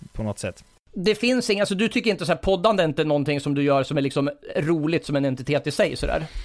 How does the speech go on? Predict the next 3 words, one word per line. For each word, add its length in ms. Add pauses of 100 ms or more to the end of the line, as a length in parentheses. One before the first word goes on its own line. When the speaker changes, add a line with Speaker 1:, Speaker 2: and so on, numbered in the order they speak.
(380)
Speaker 1:
Alltså, 440 (280)
eh, 400
Tombola 1080